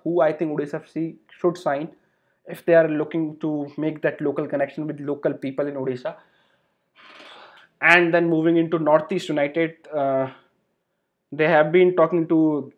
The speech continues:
uh, former Chennai F C boss John Gregory, I S L winner. Uh, Khalid Jamil has been in charge there, so he has been trying to get some of his old,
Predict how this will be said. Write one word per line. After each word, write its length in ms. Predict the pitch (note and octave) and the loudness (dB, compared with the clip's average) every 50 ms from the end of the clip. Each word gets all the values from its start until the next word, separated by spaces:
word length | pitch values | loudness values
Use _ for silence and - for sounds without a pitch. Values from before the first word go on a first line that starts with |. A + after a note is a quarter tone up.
| _ - | _ -10
uh, 320 | C#3 C3+ C3 C3 C3 B2+ | -6 -6 -4 -4 -6 -6
former 440 | - - E3 D3 C#3+ D#3 D#3+ D#3+ D#3+ | -2 2 4 4 6 6 4 2 2
Chennai 360 | D#3+ E3 D#3 D3 D3 D3+ D3+ | 2 0 -2 0 0 -2 -2
F 120 | C#3 C#3 | -4 -4
C 80 | - - | -6 -8
boss 640 | D3+ C#3 C#3 C#3+ D3+ D3+ - - - - _ _ _ - | -2 0 2 2 2 0 -4 -16 -20 -20 _ _ _ -12
John 240 | C#3+ C#3+ C#3+ D3 C#3+ | -6 -4 -4 -4 -2
Gregory, 400 | C#3+ C#3 C3+ C#3 C#3 D3+ D#3 E3 | -4 -4 -2 -4 -4 -4 -4 -4
I 120 | C#3+ C3 | -4 -4
S 120 | B2+ - D#3 | -4 -4 -4
L 80 | C#3+ | -4
winner. 380 | C#3 C#3 C#3 C#3+ D3 E3 - - _ _ _ _ _ _ _ _ - | -4 -4 -2 -2 -2 -4 -4 -10 _ _ _ _ _ _ _ _ -10
Uh, 380 | - C3+ C3 B2+ B2+ B2+ B2+ B2 | -6 -4 -2 0 0 0 0 -2
Khalid 360 | B2+ - D#3 C#3 D#3+ E3 D#3+ | -2 0 0 2 2 2 2
Jamil 360 | E3 E3 E3 E3+ E3+ F3+ F3+ | 2 0 2 4 4 4 4
has 160 | E3 E3 D#3+ | 4 2 0
been 220 | D3+ D#3+ D#3+ D#3+ D#3+ | -2 -2 -2 -2 -2
in 120 | D#3+ D#3+ | -4 -4
charge 320 | - D3 C3+ C#3+ D3+ D3+ - - | -2 0 2 2 0 0 -2 -6
there, 260 | D3+ D3 D3+ D3 D3+ | -6 -4 -4 -4 -6
so 420 | D3 - D3+ C#3+ C#3 C3 C3 C3 - _ _ _ _ _ _ _ _ _ _ _ | -8 -8 -6 -6 -4 -6 -6 -8 -12 _ _ _ _ _ _ _ _ _ _ _
he 120 | _ - D3 | _ -6 -4
has 200 | D3+ D#3 D3+ D3+ | -2 -2 -4 -4
been 260 | D3+ E3 E3 E3+ D#3 | -2 -2 -2 -2 0
trying 260 | E3+ D#3 D3 D3+ D#3 | 0 0 0 0 -2
to 80 | E3 E3 | -4 -4
get 240 | D#3+ D#3+ D3+ D3 - | -2 -2 -4 -4 -4
some 200 | - E3 D#3 D#3 | -4 -4 -2 -2
of 120 | D3+ - | -2 -4
his 160 | D#3+ D3+ - - - | -6 -8 -10 -4 0
old, 360 | D#3+ E3 F3 F3 F3+ E3 | 4 4 6 6 4 0